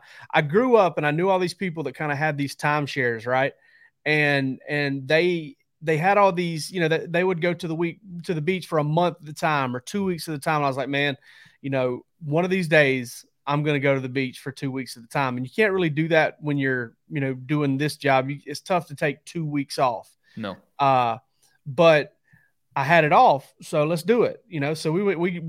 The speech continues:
Speaker 1: our spot is Curry Beach, North Carolina. We were going there first, uh,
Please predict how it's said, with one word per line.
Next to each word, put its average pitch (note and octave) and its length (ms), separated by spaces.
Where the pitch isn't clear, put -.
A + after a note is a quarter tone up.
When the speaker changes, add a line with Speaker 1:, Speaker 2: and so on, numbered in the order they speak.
Speaker 1:
our D#3 220
spot F3+ 400
is D3 80
Curry E3+ 320
Beach, E3+ 280
North D#3+ 220
Carolina. D3 640
We C#3 160
were C3 100
going D#3 260
there D3+ 140
first, D3 560
uh, C3 280